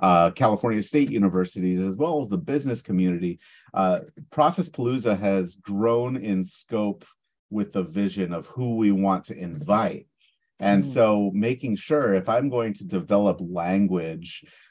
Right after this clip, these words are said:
Speaker 1: uh, that announces the registration or the program or who's speaking or the keynotes, uh, it has to be different for those different groups, right? So, uh, some people will be really interested in one facet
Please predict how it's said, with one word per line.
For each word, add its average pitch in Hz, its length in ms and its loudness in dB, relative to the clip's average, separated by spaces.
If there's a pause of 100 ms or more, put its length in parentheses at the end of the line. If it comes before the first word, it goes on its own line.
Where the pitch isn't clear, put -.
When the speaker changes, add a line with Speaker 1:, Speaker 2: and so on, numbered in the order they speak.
(100)
Speaker 1:
uh, 85 160 0
that 95 200 6
announces 90 520 0
the 95 100 -2
registration 101 680 -2
or 160 120 -6
the - 100 0
program 107 760 2
or 82 80 -4
who's 110 300 -4
speaking 107 420 2
or 82 80 -4
the 85 120 -8
keynotes, 120 760 -2 (560)
uh, 95 200 2 (580)
it 135 160 0
has 135 320 0
to 196 100 0
be 120 300 0
different 113 540 -2
for 95 180 -2
those 90 300 0
different 90 400 -6
groups, - 760 -2 (180)
right? 95 440 2 (100)
So, 85 420 -2 (300)
uh, 80 500 -2
some 113 300 2
people 117 420 2
will 101 120 4
be 98 160 4
really 90 280 2
interested 104 480 -2
in 85 300 -8 (160)
one 104 300 0
facet 87 560 -8